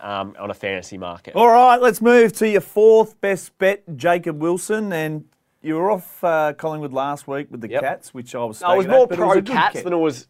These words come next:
Speaker 1: anti, anti-Collingwood.
Speaker 2: It was a good get.
Speaker 1: Um, and I think the, the, the big question mark now over, uh, Richmond is Alex Rance.
Speaker 2: Yeah.
Speaker 1: How do you replace Alex Rance? And the answer is you can't replace a
Speaker 2: No.
Speaker 1: player like, uh, Alex Rance. He wins the ball back for the Tigers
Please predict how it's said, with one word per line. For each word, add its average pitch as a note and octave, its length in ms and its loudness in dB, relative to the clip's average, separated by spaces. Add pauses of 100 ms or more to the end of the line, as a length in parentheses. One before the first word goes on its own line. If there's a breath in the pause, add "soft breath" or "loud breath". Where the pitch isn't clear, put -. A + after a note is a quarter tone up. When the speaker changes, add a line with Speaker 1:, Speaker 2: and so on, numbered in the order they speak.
Speaker 1:
anti, C3+ 440 -2
anti-Collingwood. A#2+ 760 -2
Speaker 2:
It - 60 -18
was C#3+ 100 -14
a D3+ 60 -12
good D3+ 220 -8
get. A#2+ 260 -10 (100)
Speaker 1:
Um, D#3 320 0
and F#3+ 200 -2
I G3 220 0
think B3+ 260 -10
the, F#3 400 -6
the, D3 160 -2
the C3+ 160 -6
big F3 180 -6
question D3 340 -2
mark B2 280 -4
now A#2+ 320 0
over, A2 480 -6
uh, G#2 80 -8
Richmond A2 440 -8
is G#2+ 300 -10 (180)
Alex A2 320 -4
Rance. F#2+ 260 -10
Speaker 2:
Yeah. C3 120 -2
Speaker 1:
How F3+ 60 0
do G3+ 60 -4
you G3 100 0
replace C3+ 440 0
Alex A#2 220 -6
Rance? B2+ 160 -10
And D3+ 300 -12
the B2+ 80 -12 (260)
answer F3 240 -4
is A#2+ 100 -6
you A2+ 80 -14
can't D3 340 -6
replace A#2 420 -6
a - 60 -12
Speaker 2:
No. A#2+ 40 -14
Speaker 1:
player A2 220 -6
like, G2 200 -10
uh, F#2+ 140 -10 (140)
Alex F#2+ 260 -12
Rance. E2+ 180 -12 (260 soft breath)
He A3 120 0
wins B3 180 -2
the G#3 80 -4
ball F3 160 0
back D3 220 0
for B2+ 80 -16
the A#2 460 -6
Tigers A2 460 -4